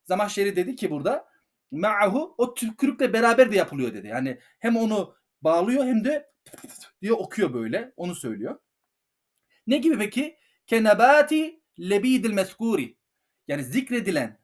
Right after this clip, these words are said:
ilk başta söylemiş olduğumuz, yani anmış olduğumuz Lebid'in kızları gibi bunu yaptılar Peygamber Efendimiz'e. İlk başta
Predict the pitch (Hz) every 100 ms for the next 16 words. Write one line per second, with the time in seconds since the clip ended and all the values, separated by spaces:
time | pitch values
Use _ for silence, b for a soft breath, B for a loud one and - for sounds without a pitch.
0 | _ 123 127 - 190 180 185 190 220 185
1 | 143 131 127 - - 131 127 160 185 226
2 | 220 180 165 175 302 - _ _ 165 185
3 | 202 220 185 175 180 156 - - 113 107
4 | 151 147 - - 110 107 110 110 104 -
5 | 104 98 104 196 285 _ _ _ - 165
6 | - 156 - 202 226